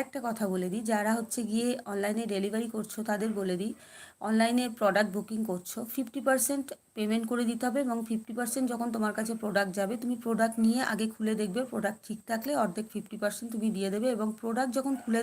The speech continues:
দেখবে, অবশ্যই থ্রি সিক্সটি ডিগ্রি অ্যাঙ্গেল থেকে ওপেনিং ভিডিও করতে হবে। না হলে কিন্তু কোনো কিছু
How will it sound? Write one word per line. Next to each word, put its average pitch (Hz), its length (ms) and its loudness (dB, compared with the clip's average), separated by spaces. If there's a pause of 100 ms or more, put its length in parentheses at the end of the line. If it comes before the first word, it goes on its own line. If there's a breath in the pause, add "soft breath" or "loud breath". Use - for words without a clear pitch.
দেখবে, 233 200 0 (160)
অবশ্যই 226 440 -4
থ্রি 269 120 -6 (100)
সিক্সটি 277 280 -4 (100)
ডিগ্রি 254 280 0
অ্যাঙ্গেল 202 280 2 (100)
থেকে 233 180 -4 (720 loud breath)
ওপেনিং 277 280 4 (120)
ভিডিও 233 240 4 (120)
করতে 185 340 -8
হবে। - 180 -10 (960 soft breath)
না 208 100 -4
হলে 220 160 4
কিন্তু 240 280 0
কোনো 240 420 -2 (240)
কিছু 285 380 -2